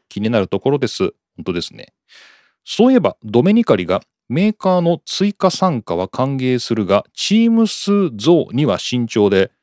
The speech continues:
具体名としてアンドレッティチームを挙げていたのはどういうことなんでしょうかね。やはりアメリカ資本が入ってくると主導権争いが出てくることを嫌がっているんでしょうか。エフワンはヨーロッパのスポーツとしていきたいのか、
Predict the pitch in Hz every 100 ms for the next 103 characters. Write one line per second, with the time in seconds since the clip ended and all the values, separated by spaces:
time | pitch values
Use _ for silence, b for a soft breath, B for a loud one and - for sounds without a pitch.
0 | _ - 123 208 147 98 85 - 98 98
1 | 143 175 180 175 175 165 - 165 113 87
2 | 92 95 95 101 87 90 104 - - 208
3 | 170 127 104 90 87 82 - 87 107 98
4 | 78 - _ _ _ _ - 98 95 85
5 | - - 98 107 113 117 - 139 113 98
6 | 95 147 135 110 - 139 127 98 - 101
7 | 117 120 147 139 151 156 - 110 107 143
8 | 156 120 117 107 135 123 117 139 180 _
9 | - 135 113 156 160 127 - 151 98 90
10 | _ _ _ - 92 107 101 101 101 120
11 | 151 - 113 110 - 156 - - - -
12 | 107 - 156 139 - 95